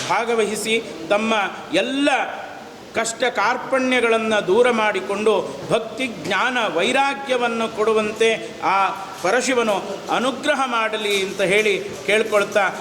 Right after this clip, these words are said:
ಎಲ್ಲರೂ ಹೆಚ್ಚಿನ ಸಂಖ್ಯೆಯಲ್ಲಿ ಬುಧವಾರ ಮತ್ತು ಗುರುವಾರದ ದಿನ ಇಪ್ಪತ್ತಾರನೇ ತಾರೀಕು ಮತ್ತು ಇಪ್ಪತ್ತೇಳನೇ ತಾರೀಕು ಇಲ್ಲಿ ನಡೀತಕ್ಕಂಥ ಎಲ್ಲ ಆ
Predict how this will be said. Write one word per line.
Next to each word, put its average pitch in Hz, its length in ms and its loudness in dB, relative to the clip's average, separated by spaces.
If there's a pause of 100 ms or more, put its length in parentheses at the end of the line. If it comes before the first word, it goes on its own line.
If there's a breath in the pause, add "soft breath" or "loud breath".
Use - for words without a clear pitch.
(140)
ಎಲ್ಲರೂ 226 420 2
ಹೆಚ್ಚಿನ 220 580 0
ಸಂಖ್ಯೆಯಲ್ಲಿ 233 1000 0
ಬುಧವಾರ 220 500 2
ಮತ್ತು 208 640 -2 (100)
ಗುರುವಾರದ 214 600 4
ದಿನ 202 120 0
ಇಪ್ಪತ್ತಾರನೇ 208 960 0
ತಾರೀಕು 196 400 0
ಮತ್ತು 190 280 -2
ಇಪ್ಪತ್ತೇಳನೇ 196 680 2
ತಾರೀಕು 190 600 0 (280)
ಇಲ್ಲಿ 202 200 2
ನಡೀತಕ್ಕಂಥ 202 720 0 (440)
ಎಲ್ಲ 269 340 0 (260)
ಆ 208 220 2